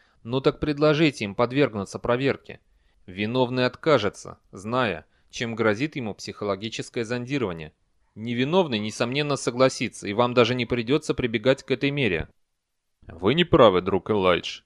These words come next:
Для таких людей дать согласие на подобную проверку значит поступиться своим престижем.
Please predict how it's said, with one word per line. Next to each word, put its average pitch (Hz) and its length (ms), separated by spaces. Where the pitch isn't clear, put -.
Для 90 200
таких 110 400
людей 113 320
дать 95 220
согласие 104 500
на 95 120
подобную 98 440
проверку 104 640
значит 92 640
поступиться - 600
своим 117 300
престижем. 117 680